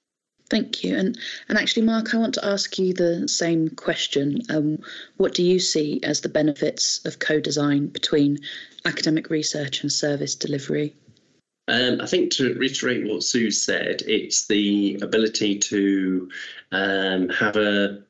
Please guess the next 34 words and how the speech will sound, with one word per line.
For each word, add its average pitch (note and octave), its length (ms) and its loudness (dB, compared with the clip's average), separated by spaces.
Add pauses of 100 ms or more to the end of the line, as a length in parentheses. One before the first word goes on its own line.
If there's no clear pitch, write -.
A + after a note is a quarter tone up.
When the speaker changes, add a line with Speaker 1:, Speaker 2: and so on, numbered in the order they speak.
(140)
Speaker 2:
another A#2 600 2 (540)
perspective - 1000 -2 (200)
on G2 160 -2
what G#2 200 0
we're G#2 140 2
doing. G2+ 500 -2 (120)
So G#2 480 2
we B2+ 400 4
often G#2+ 580 0 (400)
will G#2+ 180 2
roll A#2+ 320 4
with G2+ 140 -2
a G2+ 40 -2
project, F#2 680 -4
but - 160 0
we G#2+ 100 0
need A2 300 0
the G#2+ 140 4
evaluation G2 1040 0
and F2+ 200 0
we F#2 120 2
need G2+ 300 2
that G2 240 -2
direction F#2+ 760 0
in F2 160 0
terms F#2 380 2
of F2+ 200 2 (760)
collating G#2+ 480 2
information G2 600 0
that - 120 -2
is G2+ 100 -2
gonna F#2+ 160 2
be - 180 -6
valuable, G2+ 840 0